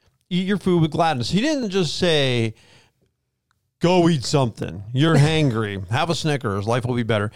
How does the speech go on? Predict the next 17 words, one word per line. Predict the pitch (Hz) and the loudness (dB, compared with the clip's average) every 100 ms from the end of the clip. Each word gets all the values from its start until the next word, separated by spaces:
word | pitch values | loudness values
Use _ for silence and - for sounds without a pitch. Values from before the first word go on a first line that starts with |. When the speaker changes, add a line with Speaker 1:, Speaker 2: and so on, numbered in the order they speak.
| 208 277 247 - | -10 -6 -6 -4
Speaker 2:
Yeah. | - 147 | 0 2
Speaker 1:
He | 226 | 2
said, | - 180 165 131 - _ _ _ - | 0 0 0 -2 -12 _ _ _ -4
No, | 165 220 92 104 - | 0 0 -2 -8 -4
do | 147 165 | 2 4
it | 190 160 _ _ - | 4 0 _ _ -8
with | 156 127 | -6 -2
gladness. | 135 160 151 87 87 - - | -2 -2 -2 -8 -10 -10 -4
Like, | 135 123 | -4 -4
eat | 208 180 202 | -2 -2 0
your | 202 | -2
food, | 143 - 208 151 | -2 -2 0 0
and | 127 | 0
when | 156 165 | -2 -2
you | 156 | -6
do | 127 196 214 | -4 -4 -2
it, | 117 92 - | -4 -8 -14